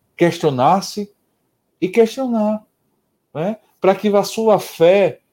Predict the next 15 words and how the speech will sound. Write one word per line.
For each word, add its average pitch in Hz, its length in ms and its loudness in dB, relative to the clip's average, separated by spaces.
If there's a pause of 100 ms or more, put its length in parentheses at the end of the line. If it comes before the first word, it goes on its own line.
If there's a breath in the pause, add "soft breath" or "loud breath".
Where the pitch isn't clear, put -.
(260)
não 180 220 -6
seja 185 480 2
baseada 160 800 2
em 175 260 -6
crenças 165 640 -10
vazias, 139 1080 -10 (600)
mas 139 280 -2
sim 156 180 -8
numa 160 220 -4
fé 151 180 -2
racional, 131 800 -6 (400)
né? 110 140 -10
Construída 127 540 -4
na 127 140 2
rocha, 127 680 0